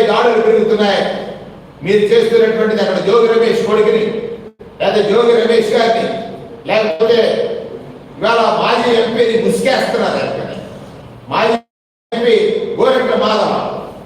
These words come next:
ఆయన ముఖ్యమంత్రి జగన్మోహన్ రెడ్డి, మాజీ ముఖ్యమంత్రి జగన్మోహన్ రెడ్డి గారి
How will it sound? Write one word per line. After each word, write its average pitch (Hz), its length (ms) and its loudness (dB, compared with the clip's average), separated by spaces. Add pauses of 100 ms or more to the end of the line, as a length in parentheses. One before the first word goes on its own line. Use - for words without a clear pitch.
(380)
ఆయన 131 240 2 (1300)
ముఖ్యమంత్రి 240 520 0 (220)
జగన్మోహన్ 240 420 2
రెడ్డి, 240 180 2
మాజీ 247 200 0 (100)
ముఖ్యమంత్రి 247 440 -2
జగన్మోహన్ 247 380 2
రెడ్డి 247 180 0
గారి 247 120 0